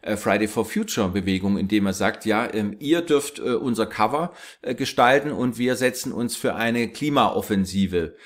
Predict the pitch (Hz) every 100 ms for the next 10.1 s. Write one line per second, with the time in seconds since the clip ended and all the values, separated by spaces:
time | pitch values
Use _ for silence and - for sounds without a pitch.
0 | - - - 95 85 - 78 73 - -
1 | 80 85 - 98 98 85 92 87 92 85
2 | 80 113 120 - - 85 82 - - 87
3 | 92 101 101 95 - 90 95 95 90 85
4 | - 107 - 90 87 90 98 85 90 -
5 | 139 104 92 95 - 98 85 82 - 92
6 | 87 - 90 - - - - 92 87 -
7 | - 78 - 104 104 95 98 82 95 101
8 | 95 92 90 98 95 - 90 92 - -
9 | - 135 120 113 - 110 104 92 87 82
10 | 82